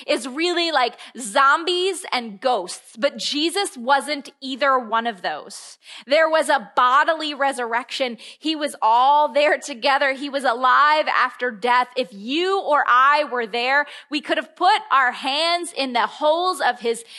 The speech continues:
hands and the holes of his feet.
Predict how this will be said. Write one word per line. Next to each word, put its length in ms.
hands 560
and 160
the 80
holes 460
of 140
his 220
feet. 400